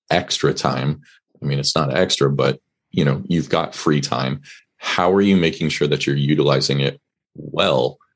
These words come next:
for, you know, yourself, your family, instead of,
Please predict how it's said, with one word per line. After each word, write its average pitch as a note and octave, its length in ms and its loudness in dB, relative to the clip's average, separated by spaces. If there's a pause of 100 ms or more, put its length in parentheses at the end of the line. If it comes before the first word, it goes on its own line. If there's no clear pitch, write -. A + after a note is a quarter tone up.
(100)
for, C#2 580 0 (140)
you D#2 80 0
know, C#2 260 -2 (100)
yourself, E2 840 0
your C#2+ 180 -2
family, D2+ 720 0 (380)
instead E2 460 0
of, D2 360 2